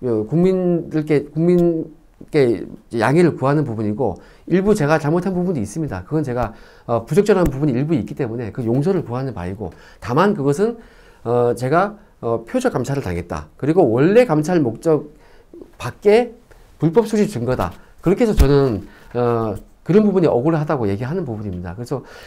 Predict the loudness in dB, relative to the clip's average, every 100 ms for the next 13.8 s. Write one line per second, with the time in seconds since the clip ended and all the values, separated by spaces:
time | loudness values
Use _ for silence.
0 | -20 -20 -2 0 2 4 2 2 -2 -2
1 | -2 0 -2 -4 -6 -18 -8 -2 -2 -2
2 | -6 -4 -4 -2 -2 0 -2 -2 -4 -4
3 | -2 -2 -4 -6 -14 -20 -20 -20 -12 2
4 | 6 8 6 -2 -14 _ _ -2 2 4
5 | 8 8 6 4 -6 -20 _ _ _ _
6 | _ -6 -4 0 2 6 4 4 4 4
7 | 4 2 -2 -2 -2 -2 -4 -6 -8 -6
8 | -6 -8 -12 -10 -2 2 2 0 -4 -4
9 | -2 -4 -6 -6 -6 -6 -6 0 0 0
10 | -6 -20 -6 2 6 8 8 6 4 2
11 | 0 0 2 2 0 -2 0 2 2 0
12 | -12 -20 -20 _ -6 0 6 6 8 4
13 | 4 4 4 4 -2 -2 -4